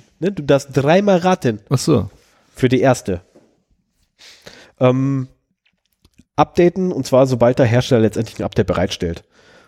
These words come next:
Speaker 1: Äh, so, wie kriegt man raus, dass in dem Update jetzt genau das Ding behoben wird? Es gibt Release Notes für jedes Update.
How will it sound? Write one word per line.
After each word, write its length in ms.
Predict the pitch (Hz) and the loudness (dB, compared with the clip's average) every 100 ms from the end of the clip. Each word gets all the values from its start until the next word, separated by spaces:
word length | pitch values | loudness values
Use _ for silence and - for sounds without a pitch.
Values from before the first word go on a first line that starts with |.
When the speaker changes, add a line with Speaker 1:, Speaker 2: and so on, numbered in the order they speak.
| _ | _
Speaker 1:
Äh, 360 | 110 104 104 104 | 0 4 4 4
so, 220 | 101 117 107 | 2 2 2
wie 60 | |
kriegt 220 | - 139 | 0 0
man 100 | 139 | 2
raus, 240 | 107 131 - | 4 2 2
dass 140 | 113 | -2
in 100 | 113 | 0
dem 140 | 120 120 | -2 -2
Update 320 | - 135 131 | 0 0 0
jetzt 180 | 127 - | -4 -4
genau 240 | 113 120 | 0 2
das 200 | 120 - | 0 -2
Ding 340 | 120 113 110 95 _ _ _ - | -6 -6 -8 -12 _ _ _ -8
behoben 400 | 104 143 175 170 | 0 0 2 4
wird? 260 | 165 165 - - _ - | 4 2 -8 -20 _ -10
Es 140 | - | -4
gibt 160 | 113 110 | -4 0
Release 360 | 110 113 - | 2 2 0
Notes 180 | 101 98 | -4 -4
für 100 | - | -2
jedes 320 | 101 101 95 - | -2 0 -4 -8
Update. 400 | 95 85 87 | -8 -8 -8